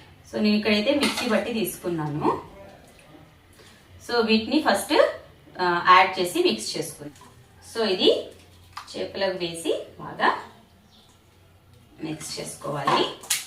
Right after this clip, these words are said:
So, ఇప్పుడైతే ఇందులో మనం ఒక టేబుల్ స్పూన్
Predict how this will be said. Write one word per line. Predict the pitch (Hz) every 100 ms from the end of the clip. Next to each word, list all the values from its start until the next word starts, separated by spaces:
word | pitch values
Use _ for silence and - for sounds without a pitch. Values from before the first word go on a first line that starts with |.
| - - - - - _ _ - - _ - _ - _ _ - _ - - _ - - - _ _ _ - _ _ _ _ - - - -
So, | 240 -
ఇప్పుడైతే | 214 214 202 208 247
ఇందులో | 240 208 208
మనం | 202 208 - - - - - - _ _ _ _ _ _ 202
ఒక | 196
టేబుల్ | - 175 170 196
స్పూన్ | - 233 285